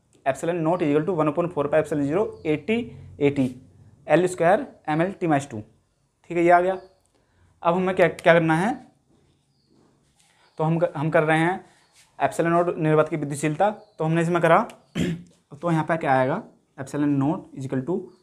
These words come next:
one upon four pi, और क्योंकि हम विमा निकाल रहे हैं इसकी, तो इसे तो हम अभी हटा ही देते हैं, इससे कुछ नहीं होगा। तो विमा ए की घात में वन और ए की घात में वन, तो हमारा ए की घात में वन, ए की घात में वन होगा,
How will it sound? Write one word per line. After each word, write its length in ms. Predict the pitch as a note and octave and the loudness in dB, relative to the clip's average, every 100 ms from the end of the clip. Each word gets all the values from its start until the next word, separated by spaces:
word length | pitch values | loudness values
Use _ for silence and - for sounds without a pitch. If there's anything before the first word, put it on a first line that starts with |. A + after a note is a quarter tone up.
| _ _ - - C3 | _ _ -20 -10 -2
one 200 | C3+ C3+ | 0 0
upon 240 | D#3+ F#3 | -2 -6
four 200 | - C3+ A#2 | -6 -6 -4
pi, 180 | G#2 A2 - - - _ _ _ _ _ _ _ _ _ - | -4 -6 -12 -20 -20 _ _ _ _ _ _ _ _ _ -8
और 160 | D3 D3 - _ | -4 -4 -8 _
क्योंकि 180 | D#3+ D#3 | -4 0
हम 200 | F3 F#3+ - _ _ | 0 0 -6 _ _
विमा 260 | C#3+ D#3 F3 | 2 6 6
निकाल 260 | F3 D#3+ | 6 6
रहे 100 | D#3 | 6
हैं 60 | D#3+ | 2
इसकी, 260 | D#3+ G3 B3 - _ _ - | 0 -4 -8 -10 _ _ -12
तो 80 | D#3+ | -10
इसे 160 | D#3 | -8
तो 80 | E3 | -4
हम 120 | E3+ | -2
अभी 140 | E3+ E3+ | 0 2
हटा 120 | D#3+ | 2
ही 100 | D3+ | 2
देते 160 | D3 D3+ | 2 0
हैं, 160 | F#3+ - - _ _ _ _ - | -2 -8 -20 _ _ _ _ -16
इससे 220 | C#3 F3 | -8 -6
कुछ 140 | D3+ C#3+ | -4 0
नहीं 120 | D#3 | 2
होगा। 200 | C#3+ D#3+ G3+ - _ _ _ _ | 4 2 -2 -12 _ _ _ _
तो 80 | D#3 | -4
विमा 320 | D3 D3+ E3+ F#3+ - _ _ _ _ _ _ _ _ _ _ _ D#3+ | 0 2 0 -2 -16 _ _ _ _ _ _ _ _ _ _ _ -2
ए 100 | D#3+ | 0
की 100 | D#3 | 0
घात 180 | D3+ | 0
में 80 | E3 | 2
वन 260 | D#3+ A3+ A#3 - _ _ F3 | 2 2 -2 -8 _ _ -4
और 160 | F3 F3 | -4 -2
ए 80 | D3 | -2
की 100 | D3 | -2
घात 140 | D3 | -2
में 80 | D3+ | -2
वन, 160 | B2 G#2+ - _ _ _ _ _ - | -2 -4 -12 _ _ _ _ _ -8
तो 40 | D#3 | -2
हमारा 280 | D#3+ F3 E3+ - E3 | 0 0 -2 -8 -6
ए 100 | D#3+ | -2
की 120 | E3 | -2
घात 200 | D#3+ E3 | -2 -4
में 80 | D3+ | 0
वन, 240 | F3+ A3 - - | 0 -2 -8 -8
ए 60 | D#3 | -4
की 100 | D3+ | 0
घात 160 | D3+ | 0
में 100 | E3 | 2
वन 100 | D#3+ | 2
होगा, 240 | E3+ F#3 | 2 2